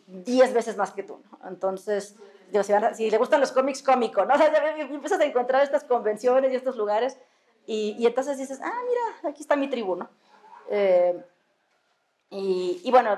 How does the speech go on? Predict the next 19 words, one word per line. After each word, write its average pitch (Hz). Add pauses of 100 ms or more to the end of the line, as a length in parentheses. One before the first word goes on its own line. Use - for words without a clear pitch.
eh, 214
lo 240
he 226
tenido 247
en 226
algunas 208
tiendas 220
de, 165 (500)
de 185
Montreal 214
también. 247 (220)
Eh, 185 (800)
ahorita 240
me 269
estoy 254
yendo 262
más 247
hacia 240
la, 175